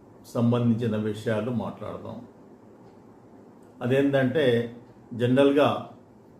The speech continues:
మనం పాలసీ అడగడానికి వెళ్ళినప్పుడు చాలామంది చెప్పేది ఏంటంటే, "మీ ఎల్ఐసిలో రిటర్న్స్ తక్కువ కదా?"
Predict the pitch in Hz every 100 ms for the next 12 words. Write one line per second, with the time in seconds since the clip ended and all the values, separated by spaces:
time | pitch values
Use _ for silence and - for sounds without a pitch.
0 | - 120 117 104 101 - - - 120 123
1 | 131 120 120 117 113 113 110 110 117 -
2 | 117 98 - - - - - - - -
3 | 113 127 127 123 117 - 107 - 110 107
4 | 101 98 98 135 101 - - - - -
5 | - - - - - 131 123 123 131 127
6 | 127 123 113 120 117 117 110 123 113 107
7 | 101 98 104